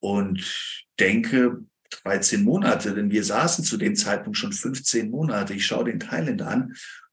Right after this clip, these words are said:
und sag zu ihm, dreizehn Monate, wir gehen nach Hause. Ähm, er schaut mich an und sagt, das sind keine dreizehn Monate, dreizehn Jahre.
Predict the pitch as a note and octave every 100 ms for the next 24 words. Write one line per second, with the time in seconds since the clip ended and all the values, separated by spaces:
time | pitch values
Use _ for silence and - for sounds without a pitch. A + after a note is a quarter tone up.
0 | _ - G#2+ G2+ G#2+ A2 - - A#2 A#2
1 | A#2 - - - - - - A#2 A2+ B2
2 | F3 A#2 F#2+ - G2+ F#2+ C4+ A#3+ - D3+
3 | E3 A#2+ G2 G2 - - - _ _ _
4 | _ _ _ B2 G#2 F#2+ F#2 - - G#2
5 | - A2+ A2+ A#2 B2+ - G2 G#2 A2+ -
6 | - _ _ _ _ _ _ - G#3 -
7 | G#3 G#3 - - F#3+ - G#3+ - D#3+ G#2+
8 | G#2+ G#2 G#2 - G2+ G#2+ A#2+ G#2 F#2+ F#2+
9 | G2 G#2 G2+ G#2+ G2+ G2+ A#2+ A#2 F#2 -